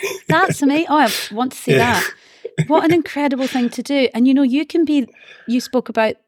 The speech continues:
Speaker 2: the support that pulled you out and the hope that pulled you out. You know,
Speaker 1: Hmm.
Speaker 2: you potentially, in taking part in that, could be that for other people. What an
Speaker 1: Yeah, I
Speaker 2: amazing,
Speaker 1: hope so. Yeah.
Speaker 2: amazing thing
Speaker 1: Yeah.
Speaker 2: to do.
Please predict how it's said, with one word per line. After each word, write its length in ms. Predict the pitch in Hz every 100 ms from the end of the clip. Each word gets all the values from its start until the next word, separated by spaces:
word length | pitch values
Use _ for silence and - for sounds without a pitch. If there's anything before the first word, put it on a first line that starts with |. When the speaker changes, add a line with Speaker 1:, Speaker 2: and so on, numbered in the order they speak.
| -
Speaker 2:
the 80 | 202
support 420 | - - 269 254
that 100 | -
pulled 320 | - 247 220
you 100 | 226
out 220 | 214 202
and 160 | - 202
the 60 | 180
hope 260 | 226 -
that 120 | - -
pulled 260 | 220 208
you 120 | 202 190
out. 360 | 175 170 - _ - - - _
You 80 | -
know, 180 | 262 269
Speaker 1:
Hmm. 100 | 240
Speaker 2:
you 360 | 240 269 294 285 _
potentially, 500 | - - 233 240 -
in 220 | 208 208 190 _
taking 300 | - 262 240
part 220 | - 262
in 60 | 269
that, 180 | 214 -
could 180 | 220 -
be 140 | 220
that 240 | 208 196 -
for 360 | - - 196 185 - _ _ _ _ -
other 160 | 220
people. 500 | 220 254 - 160 180 - _ _ _ _ _ _ -
What 160 | 247
an 80 | 247
Speaker 1:
Yeah, 60 | 233
I 100 | 233
Speaker 2:
amazing, 260 | 240 226 233
Speaker 1:
hope 200 | - 208
so. 300 | - 107 - _ _
Yeah. 260 | 135 127 113 110 _ 240
Speaker 2:
amazing 420 | 233 233 220 127
thing 160 | 113
Speaker 1:
Yeah. 60 | 107
Speaker 2:
to 120 | 107
do. 340 | 233 240 202